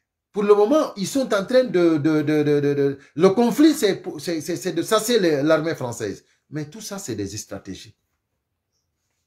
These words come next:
C'est des stratégies. Bien sûr, l'armée française,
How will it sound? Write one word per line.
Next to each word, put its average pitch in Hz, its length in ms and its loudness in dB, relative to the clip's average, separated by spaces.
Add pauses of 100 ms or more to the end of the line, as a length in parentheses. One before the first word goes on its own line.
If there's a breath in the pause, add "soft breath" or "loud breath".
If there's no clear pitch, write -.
(800)
C'est - 160 -6
des 196 140 -2
stratégies. 208 680 -6 (1400)
Bien 285 380 2
sûr, 240 760 0 (200)
l'armée 247 480 0
française, 175 800 -4